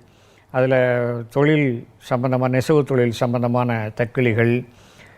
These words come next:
அஹ், ப-, ப-, அப்புறம் அந்த சாயத்தொட்டிகள், சாயப்பட்டறைக்கான தொட்டிகள், இதெல்லாம் பார்த்தாங்க. இது போதும், இந்த மூன்று ஆண்டுகளோட இந்த அகழாய்வு போதுங்கிற ஒரு முடிவுக்கு வந்துட்டாங்க. ஆனா, அதுல கிடைச்ச பொருட்கள் அதிகமா இருக்கிறதையும் அதனுடைய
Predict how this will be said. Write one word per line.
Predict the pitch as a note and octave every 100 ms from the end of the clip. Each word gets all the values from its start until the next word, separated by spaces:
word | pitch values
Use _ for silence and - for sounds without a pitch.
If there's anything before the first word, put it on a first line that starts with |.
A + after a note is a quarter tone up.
| _ _
அஹ், | C3+ B2 A2+ C3
ப-, | B2 A#2 A#2 A2+
ப-, | B2+
அப்புறம் | A2+ A#2+ B2 A#2
அந்த | A2+ A2 G#2+ A#2+ - -
சாயத்தொட்டிகள், | C3 D#3+ D3 C3 A#2 G#2+ A#2 A#2 C3 -
சாயப்பட்டறைக்கான | B2+ C#3 C3 B2 - A#2+ A#2+ A#2
தொட்டிகள், | A2+ A2+ A#2 A#2+
இதெல்லாம் | A#2 C3+ A#2+
பார்த்தாங்க. | A2 A2+ G2+ G#2+ - _ _ - - - - - _ -
இது | D3 C#3+
போதும், | E3+ G3 F#3 F3+
இந்த | D3
மூன்று | C3+ D#3+ D#3 E3
ஆண்டுகளோட | F3 D#3+ D3 E3+ D#3+
இந்த | C#3 C3
அகழாய்வு | A#2+ D3 C#3 C3 -
போதுங்கிற | D#3 D3+ D#3 C#3+
ஒரு | B2+ A#2+
முடிவுக்கு | A#2+ C3 B2+ B2+ A2+
வந்துட்டாங்க. | A2+ A2+ G2 G2+ - - - - - - - - - - - _ _
ஆனா, | C3+ C#3+ D3+ A2+ - - _ _ - _ -
அதுல | B2 A2+
கிடைச்ச | F3 A3 -
பொருட்கள் | F#3+ - F#3 F#3+ F#3
அதிகமா | D3 C3 E3 F#3+ F3 F3 D#3+
இருக்கிறதையும் | C3+ C#3 B2+ D3+
அதனுடைய | D3+ C#3 C3 B2 B2 A#2+